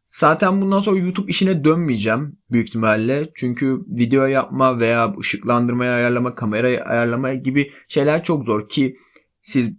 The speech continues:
tabii arka planı bilmiyorsunuz. Ben bir videoyu iyi yapmaya çalışıyorum. Tabii elimdeki tek şey, yani kayıt yapabileceğim tek şey bir telefon olduğu için ses kalitesi veya diğer şeyleri o kadar şey yapamıyorum. Elimden yani iyi bir iş çıkaramıyorum.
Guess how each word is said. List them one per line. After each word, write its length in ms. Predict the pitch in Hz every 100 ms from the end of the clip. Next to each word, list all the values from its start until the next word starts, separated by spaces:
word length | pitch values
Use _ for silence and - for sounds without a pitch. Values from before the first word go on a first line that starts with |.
| -
tabii 240 | 120 117
arka 360 | 117 120 127 120
planı 300 | 127 127 131
bilmiyorsunuz. 680 | 156 113 - - 135 143 120
Ben 320 | 123 123 117
bir 180 | 127 127
videoyu 340 | 123 127 127
iyi 200 | 123 151
yapmaya 400 | 147 - 107 101
çalışıyorum. 600 | 101 101 - 107 135 180 -
Tabii 140 | 113
elimdeki 440 | 120 127 123 131 -
tek 200 | 156 151
şey, 360 | 170 160 156 -
yani 160 | 113 101
kayıt 280 | 127 185
yapabileceğim 560 | 214 170 131 113 110 104
tek 220 | - 117
şey 180 | - 107
bir 80 | 101
telefon 360 | 113 120 165
olduğu 240 | 151 143 156
için 380 | 156 117 - _ _ _ _ _ _ _ _
ses 240 | - 139
kalitesi 380 | - 147 147 -
veya 260 | 147 143 135
diğer 220 | 147 147
şeyleri 520 | - 147 147 156 170 - - _
o 120 | 143 147
kadar 260 | 143 156
şey 200 | 156 165
yapamıyorum. 640 | 156 165 135 110 107 101 - 127
Elimden 560 | 127 127 131 131 131 - _ -
yani 320 | 123 117 -
iyi 200 | 139 143
bir 80 | 156
iş 160 | 160 -
çıkaramıyorum. 680 | - 165 165 113 87 101